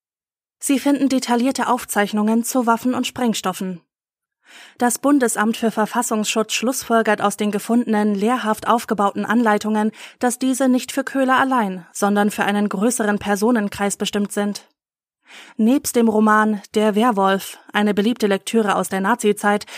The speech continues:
finden die Polizisten die Abschrift eines bekannten faschistischen Liedes. „Durch Groß-Berlin marschieren wir.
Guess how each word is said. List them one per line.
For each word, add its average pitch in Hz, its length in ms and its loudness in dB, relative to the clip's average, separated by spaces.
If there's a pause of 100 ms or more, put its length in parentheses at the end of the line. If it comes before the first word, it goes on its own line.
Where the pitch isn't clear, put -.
(180)
finden 269 300 0
die 269 140 0
Polizisten 269 720 0
die 214 140 0
Abschrift 214 440 0
eines 208 240 0
bekannten 240 560 0
faschistischen 240 720 -2
Liedes. 190 500 -4 (1400)
„Durch 196 240 0
Groß-Berlin 220 640 2
marschieren 220 500 0
wir. 190 300 -4